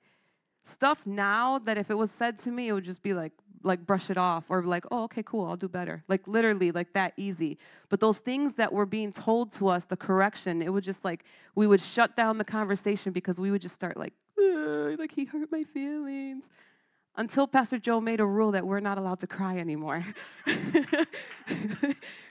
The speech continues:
We were not allowed to cry anymore. That rule came pretty quick after seeing a few meetings, like, "Okay, these women are just crying all the time." But you know what happened?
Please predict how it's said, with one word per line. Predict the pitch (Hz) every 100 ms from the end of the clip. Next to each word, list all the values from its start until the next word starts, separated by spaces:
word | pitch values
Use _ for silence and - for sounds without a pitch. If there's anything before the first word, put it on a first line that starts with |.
| - - - 285 - - - - _
We | 254 262
were | 269 269
not | 254 254
allowed | 240 226 214
to |
cry | 269 - 240 214
anymore. | 190 180 185 175 170 - 190 _ _ _ _ _ _ -
That | 214 214
rule | 214 220
came | 208 208 202
pretty | 220 214
quick | - - 214 180
after | 185 202
seeing | 202 233 214
a | 202
few | 226 214
meetings, | 208 214 208 190
like, | 190 190
"Okay, | 202 - 185
these | 190 202
women | 208 202
are | 185
just | 180 180
crying | - 190 175 165
all | 165
the | 175
time." | 190 156 156 - - - - _ _ _ _ _ _ _ _ _ _ _ _ _ _
But | 214
you | 233
know | 262 262
what | 254 233
happened? | 220 240 254 262 269